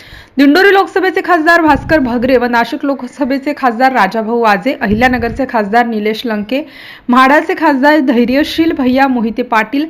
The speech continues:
काँग्रेसच्या खासदार रजनीताई पाटील, शिवसेनेच्या खासदार प्रियंका चतुर्वेदी तसेच या आंदोलनामध्ये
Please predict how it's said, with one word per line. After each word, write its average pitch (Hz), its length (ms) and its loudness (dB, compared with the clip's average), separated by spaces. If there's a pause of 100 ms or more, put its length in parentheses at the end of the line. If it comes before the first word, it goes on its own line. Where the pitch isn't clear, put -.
(360)
काँग्रेसच्या 247 640 0
खासदार 247 400 0
रजनीताई 254 500 0
पाटील, 269 480 -2
शिवसेनेच्या 330 680 0
खासदार 311 340 0
प्रियंका 262 420 -2
चतुर्वेदी 254 580 -4 (100)
तसेच 262 360 -2 (420)
या 277 160 4
आंदोलनामध्ये 285 920 2